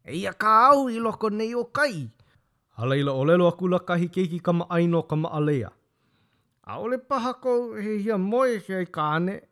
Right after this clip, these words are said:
he make kou. I ole au e ho'okou i kau o lelo kau o haia'u, ki i au a lo'a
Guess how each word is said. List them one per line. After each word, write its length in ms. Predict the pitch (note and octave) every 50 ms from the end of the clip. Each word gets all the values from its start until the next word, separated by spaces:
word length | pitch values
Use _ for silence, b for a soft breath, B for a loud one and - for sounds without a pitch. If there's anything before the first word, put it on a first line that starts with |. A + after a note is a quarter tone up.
| _ _
he 400 | _ C#3+ D#3+ F3+ F#3 F#3 F#3+ F#3+
make 500 | F#3+ F#3+ G3 G#3+ A3 - - C4 B3 - -
kou. 380 | - F#3 E3 C3+ A#2+ A2+ - - _ _ b b b b b b b b b b b
I 120 | D3 D#3+ G3+
ole 300 | - G#3+ A3 A3 A3 A3+
au 180 | A3 A3 G#3+
e 60 | G#3+
ho'okou 560 | G3 F3+ A3+ G#3 G#3 - - A3 A3 A3 G#3+ G#3
i 40 |
kau 360 | F#3+ - G#3+ G#3+ G#3+ G#3+ G#3 G3
o 80 | G#3
lelo 240 | G#3 G#3+ G#3+ G#3+ G#3
kau 320 | G#3+ - G#3 G#3+ G#3 G#3
o 60 | G#3 F3+
haia'u, 680 | F3+ F#3 F#3+ G3+ A3 A#3 - - - G3 G3+ A3 A#3+ - _ _ _ _ _ _ _ _
ki 100 | - F#3+ G3+ G#3+ G3+
i 60 | G3+ F#3+
au 240 | F#3 G3 G3+ F#3+ F#3
a 120 | F3+ F#3
lo'a 320 | F#3+ G3+ G3+ E3+ F#3 F#3